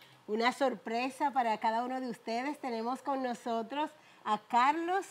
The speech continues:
y a Ana de la Vicaría Norte, ¿verdad? De Encuentro Matrimonial. Sean bienvenidos a este su programa, Familia Fuente de Vida. Bienvenidos.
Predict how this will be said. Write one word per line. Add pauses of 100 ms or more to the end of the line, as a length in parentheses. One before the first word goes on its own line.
y
a
Ana (320)
de
la
Vicaría
Norte,
¿verdad?
De
Encuentro
Matrimonial. (200)
Sean
bienvenidos (100)
a
este (160)
su
programa, (240)
Familia
Fuente
de
Vida.
Bienvenidos.